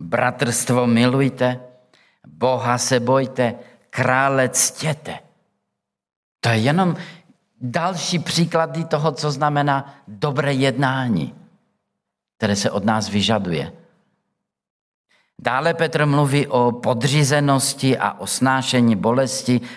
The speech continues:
a utrpení i nevině. Potom vše korunuje, když říká, že jsme byli povoláni k tomu, abychom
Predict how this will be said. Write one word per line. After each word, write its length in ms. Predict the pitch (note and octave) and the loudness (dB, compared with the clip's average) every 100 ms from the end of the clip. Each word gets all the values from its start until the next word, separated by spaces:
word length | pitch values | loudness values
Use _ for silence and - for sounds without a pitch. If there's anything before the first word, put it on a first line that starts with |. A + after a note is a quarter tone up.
| - | -8
a 160 | - | -4
utrpení 800 | B2+ A2+ C3 A#2 A#2+ A#2 A2+ A2 G#2+ - - _ | -4 -2 -2 0 2 4 4 2 -2 -14 -20 _
i 120 | A#2+ | 0
nevině. 640 | A2+ B2 G2+ G2+ F2+ D#2+ D2 - - _ _ _ _ _ _ _ - - - _ | 2 2 2 2 2 0 -4 -16 -20 _ _ _ _ _ _ _ -20 -20 -20 _
Potom 540 | - G#2+ A2 G#2+ A2 A2 - - | -4 -2 2 2 2 -2 -14 -12
vše 300 | - - D#3 | -2 2 2
korunuje, 560 | - C#3+ C#3 D#3+ D#3+ C#3+ | 0 0 4 4 4 2
když 260 | D3 C3+ | 2 0
říká, 260 | A#2+ B2+ D3 | 2 0 0
že 120 | C3 | 0
jsme 240 | C3+ - B2+ | -2 0 0
byli 240 | D3+ D#3 | 2 2
povoláni 580 | - D3+ F3+ D3+ C#3 C3 | 2 2 2 2 0 -2
k 80 | - | 0
tomu, 240 | D#3+ D#3 - - - | 0 0 -2 -14 -6
abychom 420 | A#2+ D3 C#3+ C3 | -4 -2 0 0